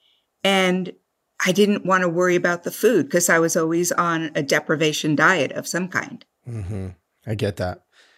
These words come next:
Speaker 2: So for you, let me ask you this. I always like to ask, ask <clears throat> this question is for you, was it, did it feel like this shifted all at once, or is it like a slow shift where, did you have, like, this moment in time where it was like, boom, and then, like, per-, like, that's when it changed?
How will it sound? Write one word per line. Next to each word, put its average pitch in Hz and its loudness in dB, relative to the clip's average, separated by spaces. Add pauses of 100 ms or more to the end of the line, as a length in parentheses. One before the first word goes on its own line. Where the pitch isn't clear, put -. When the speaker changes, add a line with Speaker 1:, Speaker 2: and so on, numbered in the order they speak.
(160)
Speaker 2:
So 214 2
for 202 2
you, 208 4
let 196 2
me 214 4
ask 208 2
you 196 2
this. 160 4
I 165 4
always 170 6
like 143 0
to - -2
ask, - 0 (300)
ask 135 0 (100)
<clears throat> - -2
this 156 4
question 131 2
is 131 2
for 160 0
you, 170 4 (320)
was 156 2
it, - 0 (360)
did 190 6
it 180 4
feel 226 0
like 220 2
this 160 2
shifted 180 2
all 151 4
at 95 -4
once, 240 2 (340)
or 190 4
is 170 2
it 160 -2
like 160 2
a 139 0
slow 151 2
shift 135 0
where, 131 2 (600)
did 165 0
you 196 4
have, 185 4
like, 175 4
this 147 -6
moment 170 4
in 143 -2
time 156 2
where 156 2
it 139 0
was 135 0
like, 113 0
boom, 180 4
and 160 -2
then, 143 2
like, 120 -4
per-, 175 0
like, 139 2
that's 135 0
when 190 2
it 175 -2
changed? 202 2